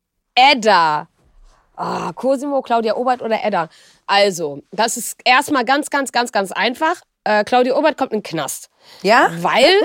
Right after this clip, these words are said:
Speaker 1: äh, Claudia Obert ist bei der C D U und finde ich einfach
Speaker 2: Ja.
Speaker 1: politisch gesehen so, es tut mir voll leid. Ähm, das kann ich gar nicht irgendwie.
Speaker 2: Ja.
Speaker 1: Ähm, deswegen, und auch wenn sie, wenn ich sie in Hamburg getroffen habe und sie einfach, äh, super süß ist,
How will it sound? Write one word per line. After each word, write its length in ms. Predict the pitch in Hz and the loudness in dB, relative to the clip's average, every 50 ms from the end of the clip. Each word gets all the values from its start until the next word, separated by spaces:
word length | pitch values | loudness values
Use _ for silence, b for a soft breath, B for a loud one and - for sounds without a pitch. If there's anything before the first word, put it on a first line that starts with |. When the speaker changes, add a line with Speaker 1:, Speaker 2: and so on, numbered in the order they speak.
| - _ - | 0 _ 2
Speaker 1:
äh, 240 | 226 226 220 220 | 4 6 6 4
Claudia 360 | 214 - 190 180 175 180 175 170 | 4 0 -4 -6 -6 -6 -6 -4
Obert 200 | 185 226 208 - | -4 -4 -4 -4
ist 120 | 185 - | -6 -8
bei 100 | 202 170 | -8 -8
der 100 | 170 160 | -8 -10
C 140 | - - 170 | -10 -10 -8
D 120 | 160 156 | -6 -6
U 80 | 160 156 | -6 -6
und 140 | 151 143 143 | -8 -8 -10
finde 200 | - 127 135 123 | -14 -16 -14 -12
ich 140 | - - | -10 -10
einfach 560 | - 127 123 - 135 139 - - - - 120 135 | -10 -12 -12 -12 -14 -14 -14 -18 -20 -20 -16 -12
Speaker 2:
Ja. 380 | 147 143 139 135 135 131 135 135 B B B - | -10 -8 -6 -6 -6 -8 -10 -12 B B B -14
Speaker 1:
politisch 680 | - 196 180 190 190 190 185 - 196 185 175 - - - | -10 -8 -8 -6 -6 -8 -8 -6 -4 -4 -4 -4 -4 -4
gesehen 680 | 190 180 165 156 175 175 180 175 165 165 175 170 160 | -4 -4 -2 -4 -4 -2 -2 -2 0 0 -2 -2 -2
so, 260 | 165 165 160 156 160 | -2 -2 0 0 -2
es 200 | 123 165 - - | -2 -4 -4 -8
tut 160 | - 190 - | -10 -10 -8
mir 100 | 175 165 | -8 -6
voll 160 | - - 160 | -6 -8 -8
leid. 540 | 160 156 147 165 175 202 247 247 - - - _ _ - | -6 -2 0 2 2 2 2 0 -2 -8 -18 _ _ -6
Ähm, 380 | - 175 175 175 170 165 160 | -2 -2 0 0 -2 -2 -2
das 220 | - 170 165 - - | -2 -2 -4 -4 -6
kann 180 | - 165 165 | -10 -8 -8
ich 80 | 156 - | -8 -10
gar 160 | - - - | -12 -12 -12
nicht 160 | 170 - - | -12 -10 -6
irgendwie. 480 | - 165 170 160 156 165 175 208 240 B B B B B B B B - | -6 -4 -4 -4 -6 -6 -6 -6 -6 B B B B B B B B -4
Speaker 2:
Ja. 260 | 156 151 147 139 143 | -2 -2 -2 0 0
Speaker 1:
Ähm, 280 | 202 196 190 185 185 175 | 2 2 2 2 2 0
deswegen, 420 | 185 185 - - 196 208 208 214 | -2 -2 0 0 0 0 0 0
und 200 | - 190 190 - _ | 0 -2 -2 0 _
auch 300 | 226 262 294 339 349 - | 4 6 6 6 4 4
wenn 320 | 277 277 262 254 247 208 | 4 2 4 2 -2 -6
sie, 440 | - 220 208 233 226 233 226 208 - - 208 | -6 -6 -4 -2 -2 0 -2 -2 -2 -4 -2
wenn 160 | 202 214 214 | -2 -2 -2
ich 80 | 208 | -2
sie 80 | - 214 | -2 -2
in 80 | 196 196 | -2 -2
Hamburg 220 | 220 220 226 - | -2 -2 -2 -4
getroffen 340 | 202 190 - 220 208 240 233 | -4 -6 -6 -6 -2 -2 -2
habe 100 | 214 202 | 0 0
und 100 | 202 185 | -2 -2
sie 100 | 196 180 | -2 -2
einfach, 360 | 196 190 185 175 175 - - | -2 -2 -4 -4 -6 -6 -6
äh, 600 | - 156 175 180 175 170 156 - - 151 139 175 | -4 -2 -2 0 0 -2 -4 -6 -8 -8 -10 -8
super 260 | 175 196 196 - 185 | -8 -4 -2 -2 -2
süß 380 | 165 160 160 226 254 262 - - | -2 -2 -2 -2 -2 -2 -2 -2
ist, 360 | - 247 247 247 240 - B | 2 4 4 4 2 0 B